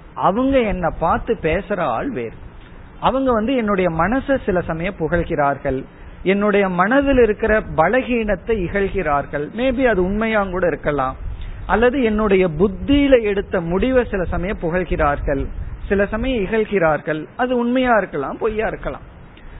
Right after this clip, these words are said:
ஆகவே இந்த உலகமெல்லாம் என்னுடைய உபாதியத்தான் டிரான்சாக்ட் பண்ணிட்டு இருக்கு.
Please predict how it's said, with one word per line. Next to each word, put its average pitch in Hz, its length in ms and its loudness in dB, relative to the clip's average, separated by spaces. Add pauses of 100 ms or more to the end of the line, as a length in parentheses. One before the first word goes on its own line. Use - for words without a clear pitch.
(140)
ஆகவே 240 420 2
இந்த 220 240 4
உலகமெல்லாம் 226 1000 4
என்னுடைய 185 480 0
உபாதியத்தான் 247 1300 4
டிரான்சாக்ட் 185 580 -2
பண்ணிட்டு 160 320 -4
இருக்கு. - 220 -10